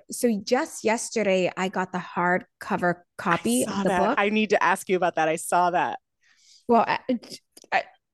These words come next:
Speaker 1: go ahead, ask me. Th-,
Speaker 2: Okay,
Speaker 1: that,
Speaker 2: okay.
Speaker 1: just ask me, 'cause that
Speaker 2: No.
Speaker 1: will probably answer
Speaker 2: Yeah.
Speaker 1: two questions in one. <laughs>
Speaker 2: Okay, so I saw your Instagram story. It was amazing.
Speaker 1: Mm-hmm.
Speaker 2: You were like, "I got the, the copies of the book,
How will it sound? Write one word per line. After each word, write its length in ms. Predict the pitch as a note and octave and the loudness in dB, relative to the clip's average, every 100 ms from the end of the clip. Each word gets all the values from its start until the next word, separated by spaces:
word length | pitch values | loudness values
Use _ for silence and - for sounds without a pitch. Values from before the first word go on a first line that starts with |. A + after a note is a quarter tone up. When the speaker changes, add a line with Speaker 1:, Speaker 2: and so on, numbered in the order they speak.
| D4 | 0
Speaker 1:
go 120 | C#4 D#4 | 4 6
ahead, 180 | A#3+ | 6
ask 300 | - A#3 A#3+ | 4 2 0
me. 340 | A#3 F#3 F#3 F#3 | -2 -2 -4 -4
Th-, 100 | - - B3 | -4 2 4
Speaker 2:
Okay, 320 | C#4+ C#4 B3 C4+ | 6 6 2 4
Speaker 1:
that, 140 | D4 | 4
Speaker 2:
okay. 120 | D#4+ D#4 | 6 6
Speaker 1:
just 140 | E4 | 6
ask 280 | D#4 D4+ D4+ | 6 4 4
me, 120 | A#3+ | 2
'cause 200 | A3+ C4+ | 4 4
that 160 | C#4 D#4+ | 6 6
Speaker 2:
No. 80 | E4 | 6
Speaker 1:
will 80 | |
probably 420 | D#4+ D#4 D4+ C#4+ C#4+ C4 | 8 6 8 6 4 2
answer 380 | D4 C#4+ C#4 D4 | 6 6 8 6
Speaker 2:
Yeah. 60 | C4+ | 6
Speaker 1:
two 180 | C#4+ C4 | 4 6
questions 400 | C4+ B3+ C4 A#3 | 6 4 2 2
in 140 | A#3 | 2
one. 280 | A3+ G#3+ G#3+ C4+ C#4 | 0 -2 -6 -6 -4
<laughs> 100 | B3+ | 0
Speaker 2:
Okay, 420 | B3 B3+ F3+ - - | 2 2 0 -2 -12
so 560 | - B3 G3+ G3 F#3 - | -2 4 6 6 4 2
I 140 | F#3 | -6
saw 180 | F3 D#3 | -6 -4
your 180 | D#3 G3 | -4 -4
Instagram 500 | - F#3 - D#3 D3+ | -6 -8 -6 -6 -4
story. 380 | E3 D#3+ D3 D3+ | -4 -2 0 0
It 100 | D#3 | 0
was 140 | E3 F#3+ | -2 0
amazing. 480 | G#3+ E3+ E3 E3 | 0 0 0 -2
Speaker 1:
Mm-hmm. 60 | E3+ | 0
Speaker 2:
You 80 | E3 | 2
were 100 | E3+ | 2
like, 300 | E3 D3+ - - - - - _ _ | 2 0 -6 -20 -20 -20 -20 _ _
"I 100 | - | -4
got 360 | E3 D#3+ D#3+ - _ _ - | -2 -2 -2 -4 _ _ -2
the, 440 | G#3+ A3+ A3+ A3+ - | 2 4 4 2 0
the 220 | F#3+ G#3 - | -2 -2 -4
copies 360 | - G3 F#3 F#3 | -6 -2 0 -2
of 60 | G#3+ | -2
the 60 | |
book, 200 | F3+ E3 | 0 0